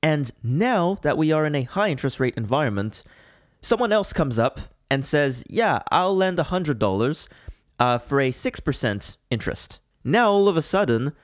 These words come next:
my hundred dollars for a two percent interest is not attractive for creditors. Therefore,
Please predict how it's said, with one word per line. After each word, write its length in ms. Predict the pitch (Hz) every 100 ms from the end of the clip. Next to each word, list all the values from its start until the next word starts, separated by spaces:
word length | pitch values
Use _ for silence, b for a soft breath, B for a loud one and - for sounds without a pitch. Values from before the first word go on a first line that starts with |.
| b b b
my 340 | 120 160 175 170
hundred 360 | 180 175 165
dollars 300 | 147 156 156
for 160 | - 139
a 60 |
two 140 | 123 160
percent 320 | 151 135 107
interest 420 | 104 101 95 -
is 140 | 120 110
not 200 | 139 143
attractive 760 | 117 147 170 - 104 90 - _
for 180 | - 107
creditors. 640 | - 196 151 87 85 - b b b b b
Therefore, 640 | 110 160 135 - 160 123